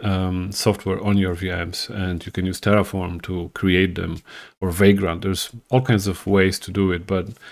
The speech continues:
the main idea being that you really want to make sure you actually have something like a Git repository and desired state,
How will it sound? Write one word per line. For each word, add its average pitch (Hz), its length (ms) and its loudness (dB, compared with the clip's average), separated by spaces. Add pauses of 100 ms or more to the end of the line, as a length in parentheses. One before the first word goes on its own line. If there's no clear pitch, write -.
(420)
the 107 80 8
main 117 200 12
idea 104 380 10
being 98 360 6
that 90 200 -4
you 101 100 0
really 107 200 6
want 101 300 4
to 95 380 -2 (140)
make 101 220 4
sure 101 340 2
you 95 300 0
actually 107 340 0
have 92 180 -2
something 98 460 0
like 92 180 -2
a 95 60 -6
Git 95 220 -4
repository 90 800 -4 (360)
and 92 400 -2
desired 95 460 4
state, - 560 -2